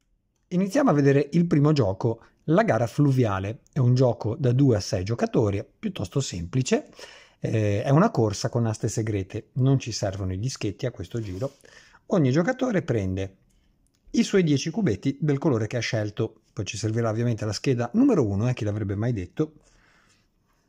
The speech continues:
il dado. Ogni giocatore prende un cubetto e lo mette sulla casella iniziale. Questi qui che vengono utilizzati qua, che saranno i segnalini sulla gara, saranno i cosiddetti fantini.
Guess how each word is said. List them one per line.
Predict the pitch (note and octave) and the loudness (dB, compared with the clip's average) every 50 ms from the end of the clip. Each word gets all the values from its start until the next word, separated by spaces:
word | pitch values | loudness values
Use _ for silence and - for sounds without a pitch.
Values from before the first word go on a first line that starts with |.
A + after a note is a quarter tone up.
| _ - - _ - - _ _ _ _ | _ -20 -20 _ -20 -20 _ _ _ _
il | - C#3 A2+ | -4 -4 -2
dado. | G#2 G#2+ F#2 F#2 F#2 G#2 A2+ A2+ - - - - _ _ _ _ _ _ _ _ _ _ _ _ _ _ _ _ _ - | -2 -2 -2 -2 -2 -2 -4 -6 -8 -14 -20 -20 _ _ _ _ _ _ _ _ _ _ _ _ _ _ _ _ _ 0
Ogni | C#3+ D3 D#3 | 0 2 2
giocatore | D#3 E3+ E3+ G#3 F#3+ A#3+ B3 A#3+ G3 | 2 2 0 0 0 0 -2 -2 0
prende | - C3 A2 G#2 G#2 G#2 G#2 G#2 - - _ _ _ _ _ _ _ _ _ _ _ _ _ _ _ _ _ _ _ _ _ _ _ _ - | 0 0 0 0 0 -2 -2 -4 -6 -10 _ _ _ _ _ _ _ _ _ _ _ _ _ _ _ _ _ _ _ _ _ _ _ _ 4
un | F#3+ F#3+ D#3+ | 6 6 6
cubetto | B2+ C3 B2+ C3+ C#3 C#3 - - A3 - | 6 6 4 4 4 2 0 -2 -2 0
e | - F3 | 2 4
lo | D#3 C#3+ | 4 6
mette | C3+ B2+ A#2 - - E3+ - - | 4 2 0 -2 -4 -6 -6 -8
sulla | - - - D#3 D3 C#3+ | -8 -6 -2 -2 0 0
casella | - E3 C#3+ B2+ A2 G2+ G#2+ A2 A2+ A#2+ - _ _ _ _ _ _ _ _ _ | 0 0 0 0 0 0 0 0 -2 -2 -6 _ _ _ _ _ _ _ _ _
iniziale. | - D3+ C#3+ C#3+ C3+ C#3 - - B2+ A#2 A2 A2 A2 B2 - - _ _ _ _ _ _ _ _ _ _ _ _ _ _ _ _ _ _ _ _ _ _ _ _ _ _ _ _ _ _ _ _ _ _ _ _ _ _ _ _ _ _ _ _ _ _ _ _ _ _ _ _ _ _ _ _ _ _ _ _ _ _ _ _ _ _ _ _ _ _ _ _ _ _ _ _ _ _ _ _ _ _ _ _ _ _ _ _ _ _ _ | 0 2 2 2 2 0 0 0 0 2 2 2 0 -2 -4 -8 _ _ _ _ _ _ _ _ _ _ _ _ _ _ _ _ _ _ _ _ _ _ _ _ _ _ _ _ _ _ _ _ _ _ _ _ _ _ _ _ _ _ _ _ _ _ _ _ _ _ _ _ _ _ _ _ _ _ _ _ _ _ _ _ _ _ _ _ _ _ _ _ _ _ _ _ _ _ _ _ _ _ _ _ _ _ _ _ _ _ _
Questi | - - F3 E3+ - G#3 | 0 0 2 2 2 2
qui | F#3 G3 D3+ | 2 2 2
che | C3 C#3 | 2 2
vengono | C3 C#3 C#3 B2+ A#2+ A#2+ A2+ A2+ - | 4 4 4 4 4 4 2 0 0
utilizzati | F3 C#3 - C3+ C3 C3+ B2+ C#3+ B2+ C3 F3+ | -2 -2 0 2 0 2 2 2 0 0 0
qua, | E3+ F#3 F3+ E3+ D#3 | 0 0 0 0 0
che | - A2 | -2 -4
saranno | - - B2+ A2+ A2 A2+ | -4 -2 -2 0 0 0
i | G#2+ | -2
segnalini | - - C#3 B2+ A#2+ A#2+ A#2+ A#2+ G#2+ G2 F#2+ | -2 -2 0 0 0 0 0 -2 -2 -4 -6
sulla | - - B2+ C3 D#3+ | -6 -4 -2 -2 0
gara, | F3+ C#3 G#2 G#2 A#2+ B2+ | 0 0 -2 -2 -2 -4
saranno | - - C#3 A2+ G#2+ A2 A2+ B2+ - | -4 -4 -4 -2 -2 -2 -4 -4 -4
i | - | -6
cosiddetti | E3 - D3 B2+ A#2+ A#2+ A2+ A2 A2 - - B2 - _ | -4 -2 -2 0 0 0 0 -2 -2 -4 -6 -6 -6 _
fantini. | - - - D3 D3 C#3 B2 - - A#2+ A#2 A2+ A#2 A#2+ B2+ | -10 -6 -2 0 2 2 2 0 0 0 2 2 2 2 0